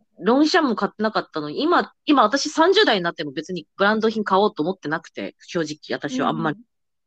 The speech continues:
Speaker 2: うん。
Speaker 1: でも、
Speaker 2: うん。
Speaker 1: もう十代からそうなっちゃうとさ、
Speaker 2: うん。
Speaker 1: ちょっと感覚ずれちゃうんじゃないかなと思っちゃうんだよね。
Speaker 2: <gasps> ずれ-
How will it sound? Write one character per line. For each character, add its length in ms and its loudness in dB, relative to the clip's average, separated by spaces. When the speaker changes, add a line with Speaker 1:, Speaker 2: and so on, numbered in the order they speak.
Speaker 2:
う 20 -6
ん。 20 0
Speaker 1:
で 160 6
も、 280 8
Speaker 2:
う 40 6
ん。 60 2
Speaker 1:
も 80 4
う 80 4
十 160 2
代 200 2
か 140 -2
ら 80 0
そ 200 -2
う 40 2
な 100 2
っ 100 -10
ち 80 -8
ゃ 60 -2
う 60 -12
と 100 -20
さ、 400 -6
Speaker 2:
う 40 -14
ん。 380 -10
Speaker 1:
ち 140 -18
ょ 60 -4
っ 20 -14
と 40 -18
感 260 0
覚 240 2
ず 160 0
れ 120 6
ち 120 -4
ゃ 60 0
う 40 -4
ん 40 -8
じ 60 -6
ゃ 40 -6
な 80 -10
い 20 -20
か 220 -16
な 20 -14
と 160 -20
思 40 -12
っ 20 -16
ち 100 -20
ゃ 60 -20
う 40 -16
ん 40 -20
だ 80 -6
よ 100 -8
ね。 80 -10
Speaker 2:
<gasps> 400 -4
ず 180 -20
れ- 280 -8